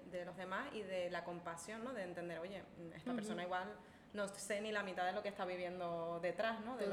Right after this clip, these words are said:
Speaker 1: que está
Speaker 2: Totalmente.
Speaker 1: mostrando". Y ahí es
Speaker 2: Sí.
Speaker 1: donde yo a veces tengo que también ser consciente de eso porque, porque, bueno, pues todos reaccionamos de una manera en determinados momentos y hay veces que, pues,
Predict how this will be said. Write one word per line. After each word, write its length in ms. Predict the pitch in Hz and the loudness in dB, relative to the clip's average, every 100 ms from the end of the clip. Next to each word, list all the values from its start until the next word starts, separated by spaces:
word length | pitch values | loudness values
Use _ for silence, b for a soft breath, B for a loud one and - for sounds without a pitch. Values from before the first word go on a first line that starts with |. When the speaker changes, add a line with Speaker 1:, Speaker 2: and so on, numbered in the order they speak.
| 196 | 4
Speaker 1:
que 80 | 180 | 4
está 120 | 175 | 0
Speaker 2:
Totalmente. 120 | - | -2
Speaker 1:
mostrando". 400 | - 214 202 170 B B B B B - | -2 -4 -4 -6 B B B B B -2
Y 80 | 185 | 2
ahí 180 | 165 170 | 4 4
es 40 | |
Speaker 2:
Sí. 40 | 190 | 2
Speaker 1:
donde 500 | 190 185 180 185 180 | 0 0 2 2 2
yo 80 | 175 | 4
a 20 | |
veces 280 | 180 196 202 196 - - - - - | 2 2 -4 -6 -14 -12 -12 -12 -4
tengo 220 | 185 180 | 0 0
que 100 | 180 | 0
también 720 | 180 180 175 185 185 180 170 - - | 0 0 -2 -4 -4 -4 -6 -8 -6
ser 200 | 196 190 | -4 -2
consciente 440 | 185 185 180 185 | -2 -2 -2 2
de 80 | 185 | 2
eso 160 | 180 | 0
porque, 280 | 208 202 170 - - - - - - | -4 -4 -4 -6 -12 -14 -16 -18 -12
porque, 220 | - 156 | -10 -6
bueno, 180 | 156 143 - - | -6 -8 -10 -10
pues 160 | 143 143 - - - - - | -10 -12 -16 -16 -18 -18 -4
todos 240 | 170 170 | -2 0
reaccionamos 440 | 170 170 170 165 175 | -2 -4 -6 -6 -6
de 60 | |
una 100 | 170 | -4
manera 380 | 165 170 170 196 B B B - | -4 -4 -4 -6 B B B -6
en 80 | 190 | -4
determinados 440 | 170 165 156 160 | -2 -2 -2 -2
momentos 460 | 165 165 165 220 - | -2 -4 -4 -4 -4
y 140 | 170 | -6
hay 120 | 156 | -4
veces 280 | 151 151 165 | -6 -8 -8
que, 160 | - 170 | -8 -6
pues, 260 | 156 147 | -6 -8